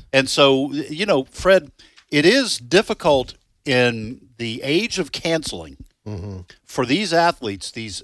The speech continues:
Speaker 1: l-, l-, legitimately, biologically female athletes who want to speak up.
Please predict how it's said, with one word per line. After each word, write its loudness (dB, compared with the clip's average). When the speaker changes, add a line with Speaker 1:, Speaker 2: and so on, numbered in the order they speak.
Speaker 1:
l-, -10
l-, -16
legitimately, -2
biologically 2
female -2
athletes -6
who -2
want -2
to -4
speak -6
up. 0